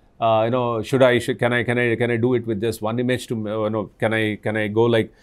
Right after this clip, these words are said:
a single image, from a single image, can I go to a high resolution, which looks like a very ill-posed problem? Or you might ask, can I have a bunch of images taken all at, all at a low resolution,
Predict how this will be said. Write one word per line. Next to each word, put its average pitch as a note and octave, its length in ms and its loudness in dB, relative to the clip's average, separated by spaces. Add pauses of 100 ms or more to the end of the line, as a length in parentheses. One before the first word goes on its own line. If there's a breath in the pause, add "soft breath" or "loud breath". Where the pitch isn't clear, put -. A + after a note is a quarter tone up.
(180 soft breath)
a A#2+ 60 -4
single C#3 320 4
image, C3 260 2
from A#2 140 -4
a A2+ 40 0
single B2+ 300 -2
image, C3 240 0
can A#2 140 0
I A2+ 60 -2
go A#2 140 0
to A#2 140 2
a G2+ 60 2
high A2+ 120 4
resolution, A#2 440 0
which A2 160 -8
looks A2+ 260 -6
like A2+ 120 0
a G#2 60 -2
very A2 160 0
ill-posed G#2+ 400 -4
problem? G2 400 -4 (300 soft breath)
Or D3+ 220 6
you C#3+ 80 4
might C3+ 180 2
ask, C3+ 220 2
can B2+ 160 0
I B2 60 2
have B2+ 200 2
a A#2+ 80 0
bunch A#2 280 0
of B2+ 140 -2
images B2+ 460 -2
taken A#2+ 340 -2
all A#2 280 2
at, A2 200 -4
all A#2 240 -2
at A2+ 100 -2
a A2 40 0
low G#2+ 180 2
resolution, G2+ 560 -6